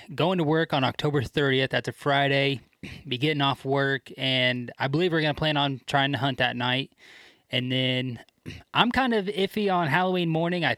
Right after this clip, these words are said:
think I'm gonna be able to squeeze out. So I've kind of combined my son's birthday party into Halloween. We're gonna do a birthday party in the middle of the afternoon.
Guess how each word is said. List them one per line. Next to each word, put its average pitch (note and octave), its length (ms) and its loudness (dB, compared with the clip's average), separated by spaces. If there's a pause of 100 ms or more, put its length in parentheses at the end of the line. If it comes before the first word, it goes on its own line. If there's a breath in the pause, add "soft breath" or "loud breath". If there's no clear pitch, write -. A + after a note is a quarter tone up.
think F3 220 -2
I'm F3 80 -2
gonna F3 100 -2
be E3+ 100 -2
able E3 100 0
to D3+ 60 -2
squeeze D#3+ 360 -2
out. D#3 300 0 (100)
So C3+ 500 0 (760 loud breath)
I've B2+ 160 0
kind D#3 220 2
of C3 120 -4
combined C#3+ 440 2
my B2+ 120 4
son's D#3+ 300 0
birthday D#3 300 0
party D#3 540 0
into C#3+ 340 -2
Halloween. C3+ 560 0
We're C3 80 -2
gonna C3 180 -2
do C3 180 0
a B2+ 60 -2
birthday C#3+ 300 0
party C3+ 300 2
in B2 60 -2
the B2 60 -4
middle C3+ 180 0
of B2 60 -2
the B2+ 120 2
afternoon. B2 580 0